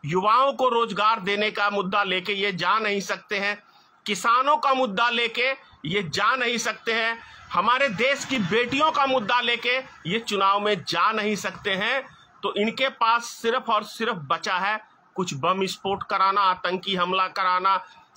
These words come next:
और इसी तरह के जो ट्रेन हादसे हैं, कुछ इस तरह के, या कुछ हवाई जहाज, कुछ भी ऐसा नया तरीके का फार्मूला आज, मतलब आजमाना और आपको गुमराह करना।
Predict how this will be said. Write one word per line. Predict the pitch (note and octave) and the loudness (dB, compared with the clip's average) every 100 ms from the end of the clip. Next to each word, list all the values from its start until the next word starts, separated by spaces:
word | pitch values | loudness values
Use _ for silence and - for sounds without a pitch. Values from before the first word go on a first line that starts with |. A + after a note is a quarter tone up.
| - | 0
और | F3 F#3+ - - - - - _ | 2 2 -2 -20 -20 -20 -20 _
इसी | G3+ - C4+ | -6 -4 -2
तरह | C4 A#3+ | 0 0
के | A3+ A#3 | 0 0
जो | A#3 | 0
ट्रेन | - G3 A3 | -2 0 0
हादसे | G#3+ F#3+ F#3+ A3 | 2 0 0 -2
हैं, | G3+ G#3 G#3 | -2 -2 -4
कुछ | G3+ | -4
इस | G3+ F#3 G#3+ | -2 -4 -2
तरह | G3+ | -2
के, | G3 G3+ G3+ | -2 -2 0
या | F#3+ F#3 | 0 0
कुछ | G3+ F#3 | -4 -4
हवाई | F#3 F3+ G3 | 0 0 0
जहाज, | F#3 F#3+ F#3+ F#3 | 0 2 2 -2
कुछ | - A#3 B3+ | -4 -2 0
भी | C#4+ | 0
ऐसा | C4+ A#3 A3+ B3 A#3+ F3+ - - - F3 | 0 0 0 2 4 2 -2 -20 -8 -2
नया | G3 A#3 B3+ B3+ | 0 0 0 0
तरीके | A3+ A3+ A3+ A3 | -2 -2 -2 -2
का | G#3+ | -2
फार्मूला | G#3+ G#3 G3 G3 G#3 G#3 | -2 0 0 0 2 2
आज, | F#3 - - - - - _ - - _ _ - | 0 -4 -10 -20 -20 -20 _ -20 -20 _ _ -4
मतलब | F3 G3+ | -2 -2
आजमाना | G3 F#3+ F#3+ G3 G#3+ A#3+ C#4 C4+ - - | 0 2 2 2 2 4 2 0 -6 0
और | F#3+ G3+ | 2 2
आपको | - E3+ F#3 - G3+ | 4 2 2 -2 -4
गुमराह | E3+ E3+ F3 F3+ | -2 0 0 0
करना। | F3 E3+ F#3 F#3+ | -2 -2 -2 -2